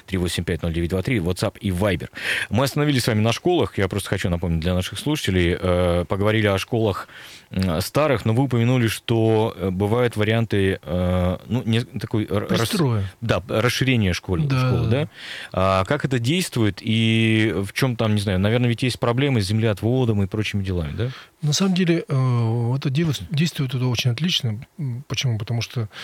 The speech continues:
Speaker 2: пристроить практически, допустим, надо ориентировочно на шестьсот мест дополнительных, понимаете, да, это для общеобразовательного учреждения, это очень весомый вклад.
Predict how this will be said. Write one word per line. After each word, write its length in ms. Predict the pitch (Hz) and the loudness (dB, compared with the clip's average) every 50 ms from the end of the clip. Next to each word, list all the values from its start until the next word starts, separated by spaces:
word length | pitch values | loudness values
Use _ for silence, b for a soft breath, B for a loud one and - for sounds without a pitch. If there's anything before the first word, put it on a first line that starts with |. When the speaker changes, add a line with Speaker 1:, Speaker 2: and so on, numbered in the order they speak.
| B B B | B B B
Speaker 2:
пристроить 460 | - 131 123 - - 156 165 175 151 120 | -4 -4 -2 -2 -2 0 0 0 0 -2
практически, 360 | - - 107 - - - - 135 | -4 -6 -4 -2 -2 -2 -2 -2
допустим, 400 | 110 110 - 117 - 117 113 110 | -4 -4 -4 -4 -2 0 0 0
надо 360 | 113 117 110 113 110 107 98 170 - - | 2 2 2 0 0 -2 -4 -6 -6 -2
ориентировочно 580 | 135 123 117 110 110 107 160 170 160 - 131 | -2 0 0 0 0 0 2 0 0 0 0
на 40 | 117 | 0
шестьсот 360 | - - 123 - - 135 107 | 0 -2 -2 -2 -2 -2 -2
мест 180 | 123 123 110 98 | 0 0 0 0
дополнительных, 500 | 117 104 120 110 95 - - 120 107 - - | -2 -2 -2 -4 -6 -6 -8 -8 -8 -8 -6
понимаете, 420 | - 113 117 120 117 113 101 - | -4 -2 0 2 0 0 0 -2
да, 340 | 107 131 143 139 127 113 107 | -2 0 0 0 0 0 0
это 300 | 104 - 117 107 101 104 | -2 -2 -2 -2 -2 -2
для 360 | 110 113 113 117 113 110 113 - | -2 -2 -2 0 0 -2 -2 -4
общеобразовательного 840 | - 120 117 - - 131 113 113 123 117 127 127 120 110 - 123 113 | -4 -4 -4 -2 -2 -2 -2 -2 -2 0 0 0 -2 -2 -2 -4 -2
учреждения, 520 | - - 127 131 143 185 185 165 127 104 B B B B B B B - | -2 -2 -2 0 0 0 2 2 0 -2 B B B B B B B -6
это 240 | 147 135 - 135 | -4 -2 -2 0
очень 460 | 127 151 147 - - 127 117 113 110 110 | 0 0 0 0 0 0 0 0 0 0
весомый 340 | 110 110 113 - 147 127 117 | -2 -2 0 0 0 0 0
вклад. 300 | 101 - - 127 120 110 | 0 -2 -2 -2 -2 -2